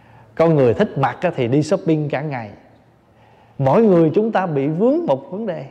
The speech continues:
mà có nhiều người vướng nhiều thứ nữa. Mà vướng nhiều thứ thì tốn nhiều thời gian, tốn nhiều tiền của, và chúng ta mất rất nhiều thứ.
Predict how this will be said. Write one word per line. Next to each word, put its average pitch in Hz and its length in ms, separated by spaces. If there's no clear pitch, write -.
mà 131 100
có 214 140
nhiều 170 220
người 143 180
vướng 208 320
nhiều 151 260
thứ 240 200
nữa. 175 160
Mà 117 100
vướng 185 300
nhiều 131 280
thứ 175 280
thì 120 280
tốn 185 340
nhiều 131 240
thời 117 240
gian, 143 440
tốn 190 240
nhiều 143 240
tiền 113 340
của, 113 320
và 117 380
chúng 156 280
ta 139 380
mất 156 280
rất 170 240
nhiều 113 260
thứ. 139 100